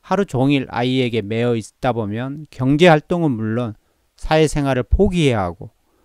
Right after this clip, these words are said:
부부간에도 대화할 여유조차 없어 이혼을 하거나 이혼 위기인 경우도 상당히 많다고 합니다. 발달장애인 실태보고에 따르면 발달장애인 보호자의 우울증 정도는 의심척도인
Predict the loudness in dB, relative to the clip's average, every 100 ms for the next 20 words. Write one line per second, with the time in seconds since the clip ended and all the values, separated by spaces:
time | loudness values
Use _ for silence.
0 | _ _ 0 4 6 8 6 0 -2 -4
1 | -10 _ 4 6 4 2 2 0 -2 -2
2 | 2 4 2 0 -2 -2 -2 -2 -6 -6
3 | -6 -8 -6 2 6 6 4 0 -4 -4
4 | -6 -8 -10 _ -12 -6 2 2 2 -2
5 | -4 0 2 2 0 -2 -4 -6 -6 -10
6 | -12 -10 -10 -4 -4 -4 -4 -6 -8 -12
7 | -10 -12 -16 -20 -20 _ -4 -4 2 2
8 | 4 -2 0 -2 -2 -6 -8 -10 -4 -2
9 | 2 2 4 2 0 -4 -4 -4 -6 -8
10 | _ _ _ _ _ -2 0 4 4 4
11 | 2 4 4 2 0 2 2 2 2 2
12 | 0 -2 2 2 0 -4 -6 -6 -4 -2
13 | -2 -4 -2 0 0 0 -2 -2 -8 -4
14 | -2 -2